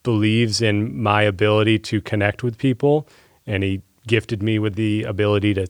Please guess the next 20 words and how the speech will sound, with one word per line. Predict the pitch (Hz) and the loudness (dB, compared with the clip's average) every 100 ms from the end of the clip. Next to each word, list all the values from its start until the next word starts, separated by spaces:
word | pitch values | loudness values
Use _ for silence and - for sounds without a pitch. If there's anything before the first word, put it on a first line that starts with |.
| _ | _
to | - | -12
speak | 98 - - 101 - | -10 -10 -6 -6 -4
well | 110 101 104 110 110 | -4 -2 0 0 0
and, | 95 90 - - - - | -2 -6 -12 -20 -20 -10
uh, | 117 98 95 - - | -6 -4 -6 -8 -4
enjoy | 120 95 104 101 | -2 2 4 4
conversation. | - 107 98 101 - 104 104 131 139 - _ - - | 2 -2 -2 -2 0 0 2 0 -2 -6 _ -16 -4
And | 104 | 0
I | 107 | 2
just | 110 110 | 0 -2
try | - 127 | 0 2
not | 131 135 | 2 2
to | 135 | 0
shy | - 139 139 | 2 4 6
away | 147 | 4
from | 151 - 95 | 2 -2 -6
it. | 87 _ | -6 _
I, | - - - _ - - | -20 -20 -20 _ -20 -8
I, | 107 92 95 | -2 2 2
uh, | 95 95 95 | 2 0 -2